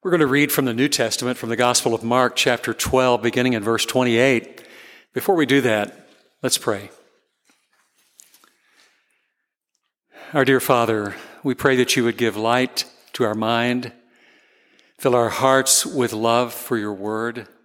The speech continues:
and give us courage so that as we hear what you say to us, we may respond with ready and joyful obedience through Christ our Lord.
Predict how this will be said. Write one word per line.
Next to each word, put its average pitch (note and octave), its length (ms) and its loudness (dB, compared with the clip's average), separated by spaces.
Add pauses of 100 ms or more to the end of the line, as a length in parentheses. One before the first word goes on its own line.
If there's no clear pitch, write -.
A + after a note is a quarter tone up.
(1600)
and A#2 320 -4
give C#3 100 0
us C3 140 0
courage G#2+ 720 -4 (880)
so - 340 0
that A#2 460 -2 (520)
as A#2+ 120 -6
we A#2+ 120 0
hear D3 140 0
what C#3 180 0
you A#2+ 60 -2
say B2+ 240 2
to G#2+ 200 -4
us, G#2+ 240 -2
we B2 80 -4
may A2+ 160 -6
respond B2+ 760 -4 (840)
with G#2+ 160 -4
ready B2+ 480 2
and A#2 180 -2
joyful A2+ 560 -2
obedience G#2 1000 -2 (460)
through A2 220 -2
Christ A2 440 0
our G#2+ 160 0
Lord. F#2+ 400 -6